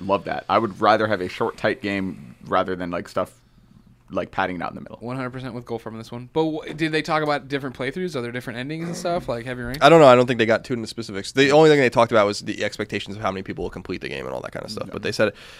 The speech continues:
Speaker 3: it would take ten hours. You assume that there were, what, six major endings in Heavy Rain, right?
Speaker 1: Yep.
Speaker 2: There was twenty-two total
Speaker 3: Yeah,
Speaker 2: endings
Speaker 3: but there
Speaker 2: or
Speaker 3: was, like,
Speaker 2: whatever.
Speaker 3: six major arcs, right, or something like that with the trophies and stuff. I remember having to play it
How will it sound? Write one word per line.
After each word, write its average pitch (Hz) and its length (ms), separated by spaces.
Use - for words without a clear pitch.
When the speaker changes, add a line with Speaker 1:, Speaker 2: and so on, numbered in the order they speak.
Speaker 3:
it 107 60
would 110 100
take 113 140
ten 110 120
hours. 101 200
You 113 60
assume 131 380
that 113 120
there 113 80
were, 113 120
what, 110 220
six - 320
major 104 400
endings 107 260
in 107 80
Heavy 107 160
Rain, 107 160
right? 107 180
Speaker 1:
Yep. 92 200
Speaker 2:
There 120 60
was 113 80
twenty-two 110 560
total 107 400
Speaker 3:
Yeah, 107 60
Speaker 2:
endings 139 280
Speaker 3:
but 123 80
there 135 80
Speaker 2:
or - 20
Speaker 3:
was, 123 80
like, 127 100
Speaker 2:
whatever. 113 120
Speaker 3:
six 147 220
major 113 280
arcs, 92 340
right, 90 180
or 101 40
something 110 140
like 110 80
that 104 240
with 104 160
the 92 60
trophies 120 420
and 120 120
stuff. 123 180
I 117 80
remember 139 260
having 120 180
to 107 60
play 98 280
it 87 100